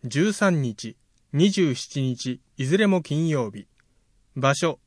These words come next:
阿佐ヶ谷地域区民センター。内容と時間。六月六日、二十七日は、ピーシー関係何でも相談。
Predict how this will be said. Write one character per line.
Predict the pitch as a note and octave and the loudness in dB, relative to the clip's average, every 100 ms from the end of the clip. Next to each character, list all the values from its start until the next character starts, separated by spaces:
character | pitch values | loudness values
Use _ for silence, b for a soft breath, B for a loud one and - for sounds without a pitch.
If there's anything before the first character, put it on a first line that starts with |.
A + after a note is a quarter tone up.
| - | -6
阿 | D3+ | 0
佐 | A3+ A#3 | 2 4
ヶ | |
谷 | E3+ C3 | 4 2
地 | - F#3+ | -2 -6
域 | G3+ | -6
区 | - F#3+ | -2 2
民 | F3+ | 2
セ | E3 E3 | 2 -2
ン | C3+ | -2
タ | - G#2 | -4 -12
ー。 | F#2+ F#2 - _ _ _ _ _ _ _ C3 | -12 -18 -20 _ _ _ _ _ _ _ -4
内 | C3 G3+ | 0 2
容 | G3 F3+ | 2 0
と | E3 D3 | 0 -2
時 | B2 A#2 | -2 -4
間。 | A#2+ A2 _ _ _ _ _ _ - | -6 -6 _ _ _ _ _ _ -6
六 | C3+ E3 | -4 0
月 | A#3 G#3 F#3 | 2 2 2
六 | E3+ D#3 | 0 0
日、 | D3 C3+ B2 _ | 0 -2 -2 _
二 | D3+ F#3+ | 0 0
十 | G3 E3 | 2 0
七 | B2+ - C#3+ | -2 -6 -4
日 | C#3 C3 | -4 -4
は、 | B2 G2+ - _ _ _ _ _ _ _ | -6 -6 -12 _ _ _ _ _ _ _
ピ | - A3 | -2 -2
ー | |
シ | G3+ G#3+ | 0 -2
ー | G3+ | 0
関 | G3 E3+ | 0 0
係 | C#3+ B2 | -2 -4
何 | G#2+ B2+ G3+ | -4 -2 0
で | G3 | 0
も | F3+ | -2
相 | - E3+ C3 | -2 -4 -4
談。 | A2 G2 | -8 -12